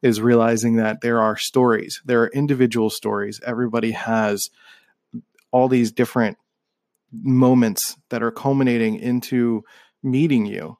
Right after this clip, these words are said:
You know, there are so many amazing people that I've come across in my life through random encounters at, like, coffee shops or at the subway or whatever, the sandwich shop or the underground. <laughs>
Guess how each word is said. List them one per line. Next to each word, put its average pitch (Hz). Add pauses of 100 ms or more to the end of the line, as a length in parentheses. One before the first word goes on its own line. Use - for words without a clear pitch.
You 123
know, 120
there 151
are 190
so 139
many 127
amazing 113
people 110
that 104
I've 104
come 104
across 104
in 117
my 110
life 120 (400)
through 120
random 127
encounters 110
at, 113
like, 113
coffee 110
shops 107
or 101
at 98
the 98
subway 107
or - (360)
whatever, 107 (300)
the 113
sandwich 117
shop 113
or 123
the 107
underground. 101
<laughs> 151